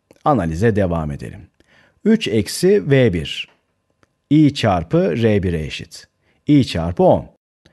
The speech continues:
V iki ise I çarpı yirmi ohm.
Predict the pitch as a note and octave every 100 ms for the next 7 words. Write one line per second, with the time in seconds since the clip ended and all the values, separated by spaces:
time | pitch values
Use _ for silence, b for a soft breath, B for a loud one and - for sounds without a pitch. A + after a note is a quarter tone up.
0 | b b b A2+ A2+ G2 - E2+ - C3+
1 | D3 C#3 B2+ - F#2 F2 - F3+ D3 C3+
2 | A#2 F#2 C#2